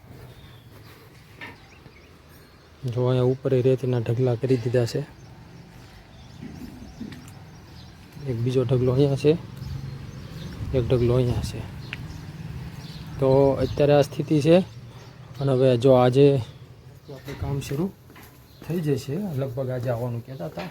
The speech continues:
જોઈએ, હજી થોડી વાર સુધી રાહ જોઈએ, પછી એને ફોન કરીશ. અને જો બગીચામાં ફૂલે ઘણા સરસ આવ્યા છે. આ માટલું મેં અહીંયા ભરી લીધું છે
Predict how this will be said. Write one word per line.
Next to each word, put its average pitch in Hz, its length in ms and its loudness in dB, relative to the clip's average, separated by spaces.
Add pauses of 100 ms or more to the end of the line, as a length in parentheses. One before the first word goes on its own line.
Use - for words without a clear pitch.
(140)
જોઈએ, 143 380 -2
હજી 143 200 -8
થોડી - 400 -6
વાર 135 140 0
સુધી 127 260 -6
રાહ 131 160 -4
જોઈએ, 143 260 -4
પછી 123 260 -10
એને 117 120 -4
ફોન 127 240 -8
કરીશ. 139 220 -8 (720)
અને 127 100 0
જો 123 280 6 (1160)
બગીચામાં 127 760 -2 (160)
ફૂલે 131 240 2
ઘણા 123 240 -2
સરસ 120 380 -4
આવ્યા 123 160 -6
છે. - 180 -18 (3250)
આ 123 80 -2
માટલું 135 400 -2
મેં 139 60 4
અહીંયા 135 140 4
ભરી 143 180 0
લીધું 127 260 2
છે 135 200 2